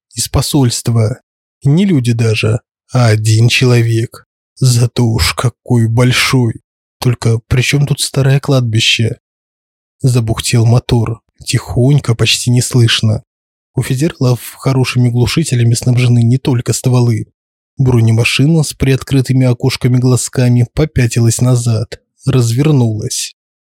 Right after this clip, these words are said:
Широкие протекторы Б Т Р сдвинули поваленные надгробия, вспахали размытую могилу. Под колёсами шевельнулся потревоженный слой чернозёма. Обнажилась труха истлевшего гроба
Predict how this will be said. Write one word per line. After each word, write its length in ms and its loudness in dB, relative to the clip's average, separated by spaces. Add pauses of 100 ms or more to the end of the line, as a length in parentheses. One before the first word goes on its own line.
(160)
Широкие 540 0
протекторы 560 -2
Б 100 0
Т 300 2
Р 100 0
сдвинули 560 2
поваленные 640 2
надгробия, 880 0 (160)
вспахали 640 -2
размытую 600 2
могилу. 680 0 (140)
Под 160 -2
колёсами 540 2
шевельнулся 680 2
потревоженный 720 0
слой 280 0
чернозёма. 960 2 (180)
Обнажилась 580 0
труха 460 -2
истлевшего 760 -2
гроба 600 0